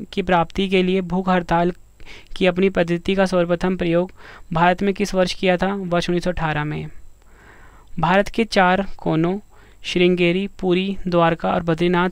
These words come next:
में किस चार महान मठों की स्थापना की थी? किसने की थी चार महान मठों की स्थापना? शंकराचार्य ने।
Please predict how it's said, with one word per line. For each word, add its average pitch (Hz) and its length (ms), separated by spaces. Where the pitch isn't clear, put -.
में 185 160
किस - 400
चार 180 280
महान 180 400
मठों 175 340
की 185 120
स्थापना 175 400
की 185 320
थी? 196 160
किसने 190 260
की 190 160
थी 202 140
चार 180 320
महान 170 220
मठों 180 280
की 180 120
स्थापना? 180 500
शंकराचार्य 156 680
ने। 156 240